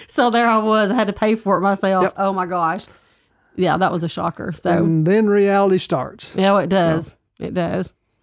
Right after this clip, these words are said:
Speaker 1: Well, thank you for joining me today.
Speaker 2: This has been fun.
Speaker 1: I'm glad. Did
Speaker 2: Hope
Speaker 1: you have
Speaker 2: we did
Speaker 1: anything else you wanted to add? I like to just chatty chat, so.
Speaker 2: Uh, w-, the one thing I tell every, everyone I encounter, whether it's a student or a business industry or just someone I meet on the street,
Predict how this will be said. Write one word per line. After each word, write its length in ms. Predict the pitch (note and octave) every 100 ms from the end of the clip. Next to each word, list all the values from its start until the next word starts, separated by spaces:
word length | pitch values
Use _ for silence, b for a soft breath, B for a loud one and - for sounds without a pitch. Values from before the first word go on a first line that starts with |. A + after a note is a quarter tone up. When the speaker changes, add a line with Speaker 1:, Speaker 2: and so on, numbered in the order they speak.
| _ _ _ _
Speaker 1:
Well, 460 | D4 D4+ D4 C#4+ - - _
thank 240 | - E4 D4+
you 60 | A#3
for 80 |
joining 300 | G3+ G#3 F#3+
me 100 | F3
today. 80 | E3+
Speaker 2:
This 120 | C#4+ -
has 120 | A3+
been 160 | C4 B3+
fun. 380 | G3+ D#3+ C#3 - -
Speaker 1:
I'm 160 | A#3
glad. 260 | B3+ C4 G#3
Did 60 | G#3+
Speaker 2:
Hope 100 | C4
Speaker 1:
you 60 |
have 100 | C#4+
Speaker 2:
we 60 | C#4
did 60 | -
Speaker 1:
anything 160 | C#4+ C#4+
else 160 | C4+ A3
you 80 | G3
wanted 200 | F#3 D#3+
to 60 |
add? 180 | E3+ F3+
I 80 | A3+
like 220 | D4+ B3+
to 80 | A3+
just 360 | G#3 G3+ - _ _ _ _
chatty 300 | A#3+ A3 G#3
chat, 400 | A3+ G3+ E3 -
so. 340 | F3+ E3 F#3
Speaker 2:
Uh, 100 | C4+ F#3
w-, 280 | A#3+ B3
the 140 | B3 G3
one 220 | A3+ C4
thing 200 | C#4 C4
I 80 | A3+
tell 300 | A#3 G#3+ F#3
every, 540 | G3+ B3+ B3+ A3+ B3 G#3 -
everyone 400 | A3+ B3+ A#3+ A#3
I 180 | G#3+ G#3
encounter, 580 | F3+ - F#3 D#3 A#2 -
whether 200 | F3 E3+
it's 100 | D#3
a 60 | D3+
student 460 | - G#3 A3+ G#3+
or 120 | F3 C#3
a 60 |
business 420 | E3 G3+ G3+ F#3
industry 600 | F3+ F#3+ F#3 - F#3 F3+ E3
or 160 | D#3
just 320 | D3+ D#3 -
someone 400 | - F3 F3 E3+
I 40 | D#3
meet 160 | E3 D#3+
on 100 | D#3
the 60 |
street, 460 | - - C3+ C#3